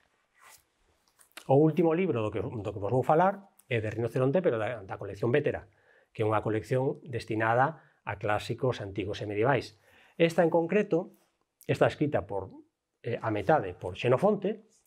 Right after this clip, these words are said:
que era un historiador, e a outra metade por alguén a, a quen se, que se pensaba que era Xenofonte, pero resultou non selo.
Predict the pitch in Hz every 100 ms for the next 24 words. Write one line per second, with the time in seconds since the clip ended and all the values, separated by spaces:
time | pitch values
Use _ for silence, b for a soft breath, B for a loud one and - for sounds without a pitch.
0 | B _ 113 101 95 98 120 127 175 220
1 | - 147 143 151 156 165 180 202 147 135
2 | - _ _ - 147 127 160 190 - _
3 | 127 113 - 127 117 117 117 - 170 143
4 | 143 127 135 135 151 127 135 127 196 226
5 | 151 113 107 117 123 135 123 226 131 -